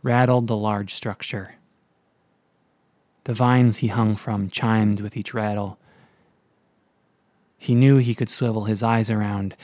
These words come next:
to see what was coming, to prepare himself, but he thought better of it. Thought he was better off not seeing what horror was approaching. He wished he could, in that moment,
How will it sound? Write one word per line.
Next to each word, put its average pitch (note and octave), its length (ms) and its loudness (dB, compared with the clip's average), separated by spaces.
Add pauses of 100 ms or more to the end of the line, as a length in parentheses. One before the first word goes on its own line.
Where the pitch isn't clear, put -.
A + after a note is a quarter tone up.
(200)
to A2+ 100 -6
see B2 220 0
what A#2+ 160 0
was A2+ 160 -6
coming, A2 460 2 (240)
to - 80 -8
prepare C3 400 2
himself, A2 580 0 (260)
but A#2 120 -2
he G#2 60 -2
thought - 260 -6
better A2 260 0
of G2 100 -6
it. G2 160 -12 (1120)
Thought A#2+ 160 0
he A#2+ 80 4
was G#2+ 120 2
better A2+ 260 0
off G#2+ 220 -2
not A2+ 280 0
seeing G#2+ 360 -2
what G#2 160 -4
horror G#2+ 340 -2
was G#2 200 -4
approaching. G#2 600 -8 (1160)
He A#2+ 140 -6
wished A#2+ 280 0
he A2+ 80 -4
could, A2 400 -2 (260)
in A#2 160 2
that A2+ 200 2
moment, G#2+ 540 2